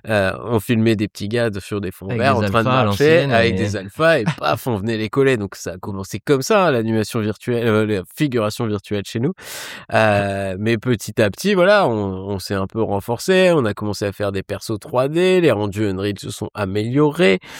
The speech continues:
Speaker 3: parce que la
Speaker 1: Euh,
Speaker 3: techno aujourd'hui, euh, en anime, euh, 'fin, avec tous les trucs, surtout avec l'I A aujourd'hui
Speaker 2: Mm.
Speaker 3: encore plus, mais tous les, les motion matching et tout, il y a des trucs fous, quoi.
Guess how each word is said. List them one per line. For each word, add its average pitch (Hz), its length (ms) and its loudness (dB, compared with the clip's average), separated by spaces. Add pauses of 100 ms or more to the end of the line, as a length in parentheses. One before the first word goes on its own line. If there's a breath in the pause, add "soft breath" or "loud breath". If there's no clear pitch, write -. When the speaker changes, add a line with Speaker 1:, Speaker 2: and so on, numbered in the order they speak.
(160 loud breath)
Speaker 3:
parce 143 160 -2
que - 80 0
la 113 140 4
Speaker 1:
Euh, - 20 0
Speaker 3:
techno 101 280 0
aujourd'hui, 101 520 0
euh, 90 120 0
en 87 100 0
anime, 147 320 4
euh, 92 320 2
'fin, 80 220 -2
avec 80 260 -6
tous 110 220 -4
les 95 200 2
trucs, - 160 -8
surtout 98 220 -4
avec 92 160 -4
l'I 95 100 0
A 95 120 2
aujourd'hui 92 320 0
Speaker 2:
Mm. 90 40 0
Speaker 3:
encore 98 200 2
plus, 196 280 2
mais 104 100 2
tous 101 120 -4
les, 92 240 0
les 90 180 -2
motion 92 280 -2
matching 95 400 2
et 104 60 2
tout, - 140 -8
il 139 40 -2
y - 20 -2
a 90 40 0
des 90 80 -4
trucs - 180 -10
fous, - 200 -4
quoi. 101 160 -2